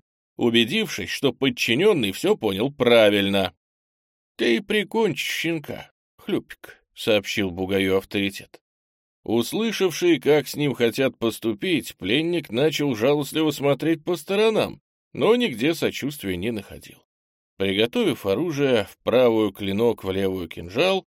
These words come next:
Немченко вышел из сумрачного слоя за спиной Шрама, почти по самую рукоятку загнал ему лезвие стилета чуть ниже левой лопатки и перерубил клинком шею бугая.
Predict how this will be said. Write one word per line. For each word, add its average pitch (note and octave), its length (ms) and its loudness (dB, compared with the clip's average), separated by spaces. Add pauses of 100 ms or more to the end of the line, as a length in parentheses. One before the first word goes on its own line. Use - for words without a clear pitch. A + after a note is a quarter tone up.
(340)
Немченко G#3 580 0
вышел D#3 400 0
из B2 240 0
сумрачного G2+ 760 -2
слоя C#3 580 2
за A2+ 260 -2
спиной A2+ 460 0
Шрама, G2+ 760 2
почти - 360 -2
по - 180 -2
самую C#3+ 480 2
рукоятку C#3 640 0
загнал G2+ 420 0
ему G2 240 0
лезвие G2+ 380 -2
стилета D#3+ 480 0 (260)
чуть A2+ 320 -4
ниже G2 340 0
левой F#2+ 300 0
лопатки G#3 600 2
и A#3 220 -6
перерубил A2+ 720 0
клинком G2 540 -2
шею G#2 360 -2
бугая. F2 500 -8